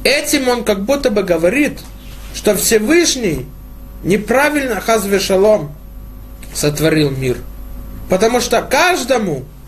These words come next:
то, что существует в нашем мире, есть цель.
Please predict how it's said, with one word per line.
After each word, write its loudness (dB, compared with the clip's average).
то, 6
что 2
существует 2
в -6
нашем 2
мире, 4
есть 0
цель. 0